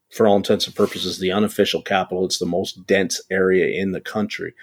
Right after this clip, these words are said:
of being one of the best shops in the city in terms of solving, fixing high-end cars. He dabbles in race cars. You name it, he does it. He is top notch.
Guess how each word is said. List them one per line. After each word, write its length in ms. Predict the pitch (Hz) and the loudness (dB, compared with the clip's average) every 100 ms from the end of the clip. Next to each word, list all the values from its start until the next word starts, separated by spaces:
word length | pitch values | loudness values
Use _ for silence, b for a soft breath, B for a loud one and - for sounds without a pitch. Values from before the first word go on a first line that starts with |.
| B B B - | B B B 2
of 160 | 120 | 4
being 260 | 127 117 113 | 6 6 6
one 140 | 113 | 2
of 40 | 101 | 2
the 60 | |
best 320 | 92 107 107 | 2 2 2
shops 400 | - 107 98 - | 2 4 4 2
in 120 | 101 90 | -4 -2
the 100 | 80 | -4
city 400 | - 110 95 85 | 2 2 2 -2
in 80 | |
terms 320 | 85 98 90 85 | -4 -6 -6 -6
of 100 | - | -2
solving, 680 | - 104 98 98 104 98 - _ - | 2 4 4 4 0 -2 -10 _ -4
fixing 320 | 127 - 104 | -2 0 -2
high-end 460 | 101 104 107 104 101 | -4 -2 0 -2 -4
cars. 500 | - 101 101 101 - B B _ | 0 0 2 0 -4 B B _
He 120 | 113 | -2
dabbles 500 | 107 98 101 104 101 | 4 4 4 2 -2
in 240 | 92 87 90 | -6 -6 0
race 300 | 104 110 - | 0 2 0
cars. 400 | 104 101 98 - | 0 0 -2 -2
You 160 | 117 | 2
name 240 | 131 127 123 | 6 6 6
it, 80 | 90 | 2
he 160 | 110 | -2
does 300 | 104 95 82 | -2 -2 -4
it. 80 | - | -10
He 280 | - 104 101 | -8 -4 -2
is 260 | 92 - - _ _ | -2 -4 -14 _ _
top 380 | - - 135 - | -2 0 0 0
notch. 420 | 107 85 - - | -4 -4 -10 -14